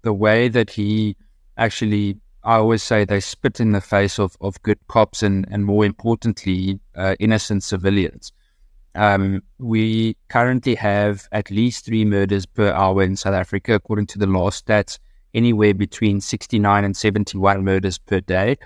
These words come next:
I think it's going to show a, a,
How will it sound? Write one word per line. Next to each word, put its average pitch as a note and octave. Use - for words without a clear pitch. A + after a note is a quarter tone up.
I A2
think A2+
it's G2
going G2+
to -
show G2+
a, G2
a, G2